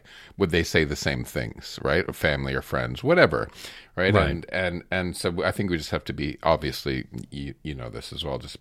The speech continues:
Speaker 1: careful of, uh, how we, how we paint her as a woman.
Speaker 2: This is why I'm using quotes about what people
Speaker 1: Yeah.
Speaker 2: said about her instead
Speaker 1: Yeah.
Speaker 2: of just making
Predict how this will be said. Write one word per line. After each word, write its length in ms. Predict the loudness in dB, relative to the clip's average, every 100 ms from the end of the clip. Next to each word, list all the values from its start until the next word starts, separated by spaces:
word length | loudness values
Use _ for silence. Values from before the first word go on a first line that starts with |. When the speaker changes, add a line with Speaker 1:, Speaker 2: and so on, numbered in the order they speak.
| _
Speaker 1:
careful 540 | -6 -4 -4 -4 -4 -4
of, 300 | -6 -10 -6
uh, 220 | -4 -4 -10 -20 -20 -20 -20 -20 -20 _
how 180 | 0 2
we, 220 | 2 -2
how 260 | -4 -2 0
we 100 | 0
paint 320 | 0 0 2
her 240 | 0 0 -2
as 160 | -4 -2
a 60 |
woman. 340 | 0 0 2 0 -4 -2
Speaker 2:
This 300 | 2 4 4
is 140 | 6
why 160 | 6 6
I'm 200 | 6 6
using 320 | 4 4 2
quotes 440 | 4 6 4 2
about 340 | 2 4 2 0 -8 -2
what 400 | 2 2 0 -2
people 240 | 4 6
Speaker 1:
Yeah. 80 | 6
Speaker 2:
said 500 | 6 4 6 4 2 0
about 440 | 0 4 4 2 0
her 240 | 0 0
instead 480 | 0 -2 0 2 6
Speaker 1:
Yeah. 120 | 6
Speaker 2:
of 60 | 4
just 300 | 0 -2 -8 -18 -20 -14 2
making 600 | 4 4 4 2 0